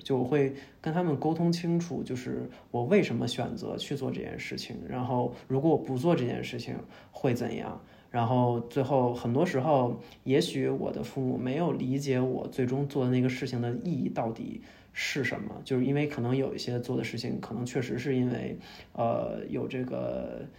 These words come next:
代沟吧，他可能不能完全理解这个事情真正的意义在哪，但他却，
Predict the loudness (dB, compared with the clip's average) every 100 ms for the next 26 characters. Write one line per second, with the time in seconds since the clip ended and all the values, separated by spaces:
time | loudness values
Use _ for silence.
0 | -20 -6 2 4 4 0 2 0 -2 -4
1 | -2 -2 0 2 4 2 2 4 2 2
2 | -2 -4 -4 -6 -6 -6 -2 0 2 0
3 | -2 -2 -2 -2 -2 -4 -4 -2 -2 -2
4 | -4